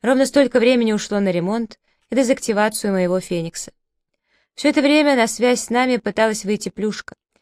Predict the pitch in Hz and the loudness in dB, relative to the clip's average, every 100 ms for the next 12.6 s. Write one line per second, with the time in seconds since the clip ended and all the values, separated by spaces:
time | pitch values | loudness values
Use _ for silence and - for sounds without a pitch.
0 | _ _ - 185 - 233 269 247 226 214 | _ _ -12 -10 0 4 4 2 0 0
1 | 202 196 185 254 254 - 233 214 - _ | 0 0 0 -2 -2 -4 -6 -8 -10 _
2 | - 240 226 202 247 226 202 190 190 190 | -6 0 0 2 0 0 0 0 0 0
3 | 185 180 - 175 - - _ _ _ _ | 0 -4 -8 -12 -14 -16 _ _ _ _
4 | _ _ 185 220 285 285 269 233 208 208 | _ _ -2 2 4 6 4 2 0 0
5 | 202 185 180 170 170 - 226 240 _ _ | -4 -2 -2 -2 -4 -4 -6 -8 _ _
6 | - 202 285 277 254 220 208 - 196 208 | -16 -2 -2 0 2 0 0 -2 0 -2
7 | - 208 190 185 180 170 160 156 160 - | -2 -2 -2 -2 -2 -4 -4 -6 -8 -10
8 | - _ _ _ _ _ _ _ _ _ | -20 _ _ _ _ _ _ _ _ _
9 | 208 240 311 294 262 240 254 233 220 214 | -2 2 4 4 4 2 0 0 0 2
10 | 214 220 214 190 190 175 170 - 240 233 | 2 -2 -4 -2 -2 0 -2 -2 -2 -2
11 | 214 _ _ _ 269 269 254 202 208 - | -6 _ _ _ 0 4 4 4 0 -2
12 | 175 - 170 - - | -10 -8 -8 -8 -16